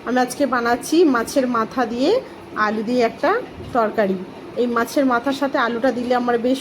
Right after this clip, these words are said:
ভালো লাগে, তাই জন্য আমি দিই। আর, উম, খেতেও বেশ একটা দারুণ লাগে। তা আমি এখানে সেদ্ধ আলু একটা কু-, মাইক্রোওভেনে সেদ্ধ করে নিয়েছি। আর মাইক্রোওভেনে সেদ্ধ আলুটা না দারুণ একটা টেস্ট হয়। এমনি একটা প্রেশারে সেদ্ধ আলু একটা আলাদা লাগে,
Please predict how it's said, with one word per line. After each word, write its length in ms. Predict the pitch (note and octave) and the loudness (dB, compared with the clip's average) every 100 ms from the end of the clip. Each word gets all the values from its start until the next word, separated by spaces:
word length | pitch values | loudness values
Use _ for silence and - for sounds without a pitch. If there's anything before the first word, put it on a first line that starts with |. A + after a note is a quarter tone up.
| - | 0
ভালো 220 | A#3+ B3 | 2 2
লাগে, 360 | A#3+ G#3 B3+ F#4+ | 2 2 -2 -2
তাই 180 | - A3 A3 | -2 0 0
জন্য 180 | A3+ A#3 | -2 -2
আমি 260 | A3+ A#3+ | -2 -2
দিই। 260 | G3+ A3+ C#4 - - - - - - | -2 -2 -2 -4 -14 -16 -18 -16 -4
আর, 440 | A3 A3 A3 G#3+ G#3 | 0 2 2 0 -4
উম, 260 | G3+ G#3 G#3 - | -6 -4 -6 -2
খেতেও 300 | A#3 C#4 B3+ | 0 2 2
বেশ 280 | C4 C4 | 2 2
একটা 200 | A#3 A#3 | -2 -4
দারুণ 320 | A3+ A3 A3 B3 | 0 0 2 2
লাগে। 380 | A3+ G#3 C4 G4+ - | 2 2 -2 -2 -4
তা 100 | A3+ | -4
আমি 160 | A3+ A#3 | -2 -2
এখানে 180 | B3 | -2
সেদ্ধ 320 | A#3+ C4 G#3+ B3+ | -2 0 0 2
আলু 220 | A#3+ A#3+ | 2 2
একটা 220 | A#3 A#3+ - | -2 -4 -4
কু-, 300 | A3+ A3 G#3+ | -4 -4 -4
মাইক্রোওভেনে 500 | A3 A3 A#3 A3 A#3+ | -4 -2 -2 0 -2
সেদ্ধ 260 | C4 A3+ A3+ | -2 -2 0
করে 160 | A3+ A3+ | 2 0
নিয়েছি। 440 | A3+ G#3+ G3+ C4 - | 2 0 -2 -6 -6
আর 160 | F#3+ G3+ | -6 -4
মাইক্রোওভেনে 520 | G#3 G#3 A3+ A#3 B3+ | -4 -2 -2 0 0
সেদ্ধ 320 | - G#3+ G3+ | -2 -4 0
আলুটা 360 | A#3+ A3+ A3+ C4+ | 0 0 0 0
না 160 | D4+ C4+ - - - | 0 -4 -12 -18 -4
দারুণ 280 | G3+ G#3+ A#3 | 0 0 0
একটা 180 | A3 A3 | -2 -2
টেস্ট 320 | G#3 G3+ - | -2 -2 -4
হয়। 120 | G3+ F3+ - - - - - | -6 -6 -10 -18 -18 -18 -6
এমনি 200 | D4+ D#4 | 2 4
একটা 280 | E4 D#4+ F4 | 4 2 0
প্রেশারে 440 | E4+ D4 C#4 D4+ D#4+ | 0 -2 0 0 2
সেদ্ধ 280 | D#4 B3 | 0 2
আলু 240 | D#4 C#4+ D4 | 2 2 2
একটা 200 | D4 C4+ | 0 0
আলাদা 300 | A#3+ B3 B3 | 2 2 2
লাগে, 360 | A3+ G#3 A#3+ | 2 2 0